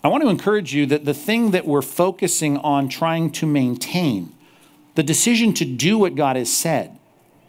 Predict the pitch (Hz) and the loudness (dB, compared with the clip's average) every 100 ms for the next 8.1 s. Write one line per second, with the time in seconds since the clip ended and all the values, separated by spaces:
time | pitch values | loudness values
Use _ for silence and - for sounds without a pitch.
0 | _ _ _ _ _ _ _ - 156 - | _ _ _ _ _ _ _ -6 -4 -2
1 | - 233 277 262 226 - - - 208 262 | -2 2 2 2 0 -2 -4 -4 0 0
2 | 196 180 175 - 135 190 233 - 147 104 | 2 0 0 -6 -6 -2 -2 0 -2 -2
3 | 151 - _ _ _ _ _ 165 170 202 | -8 -14 _ _ _ _ _ -2 2 4
4 | 185 165 131 _ _ - 151 151 185 156 | 2 0 -8 _ _ -4 -2 -2 -2 -2
5 | 151 165 160 147 175 151 143 143 156 151 | 0 0 0 2 2 0 -2 0 0 0
6 | 131 139 175 165 151 135 139 143 156 170 | 0 0 0 0 -2 -2 0 2 2 2
7 | 165 175 165 170 151 135 - 127 190 175 | 2 2 2 2 0 -2 -2 -4 -2 -2
8 | 135 | -6